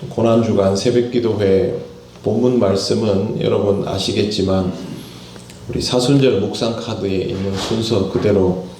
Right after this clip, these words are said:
전하고 있습니다. 오늘은 공회 앞에 서신 예수님에 관한 이야기입니다. 체포되신 예수님은 공회 앞에 서시게 되었습니다.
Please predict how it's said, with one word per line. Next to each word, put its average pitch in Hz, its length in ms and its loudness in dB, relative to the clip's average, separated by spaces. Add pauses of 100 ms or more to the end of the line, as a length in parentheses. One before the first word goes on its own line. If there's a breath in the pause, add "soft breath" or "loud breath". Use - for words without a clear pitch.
(280 loud breath)
전하고 202 480 2
있습니다. 90 580 0 (960 loud breath)
오늘은 123 800 2
공회 123 360 4
앞에 107 240 0
서신 104 520 -2
예수님에 110 580 -2
관한 95 380 0
이야기입니다. 95 880 -2 (880 loud breath)
체포되신 127 640 2
예수님은 107 720 2
공회 120 320 4
앞에 98 680 0
서시게 110 500 -2
되었습니다. 92 680 -2